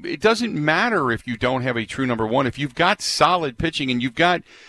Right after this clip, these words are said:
what was it, Buck Showalter years ago that said, "You give me a bunch of threes and I'll win you a World Series."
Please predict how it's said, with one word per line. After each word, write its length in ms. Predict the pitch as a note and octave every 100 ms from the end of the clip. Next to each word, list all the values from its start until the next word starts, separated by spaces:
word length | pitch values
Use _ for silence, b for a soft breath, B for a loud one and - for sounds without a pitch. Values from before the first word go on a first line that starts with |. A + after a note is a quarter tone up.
| B
what 80 | -
was 120 | A3
it, 120 | A2+ -
Buck 200 | F#3 -
Showalter 460 | - D3 C3 A2+
years 240 | A2 D3+ B2
ago 320 | G#2+ B2 A#2
that 160 | G#2
said, 180 | - G#2+
"You 140 | B2 A#3
give 220 | C#4+ G3
me 320 | C#3+ A#2 G#2
a 80 | A2+
bunch 300 | G#2+ C#3+ -
of 80 | A2+
threes 480 | - D3 F3+ G#3 -
and 140 | C3
I'll 180 | C3+ F#3 D#3
win 200 | D3+ E3
you 140 | C#3+
a 40 | B2
World 320 | A#2+ A#2 G2+
Series." 540 | - F#3 B2+ - -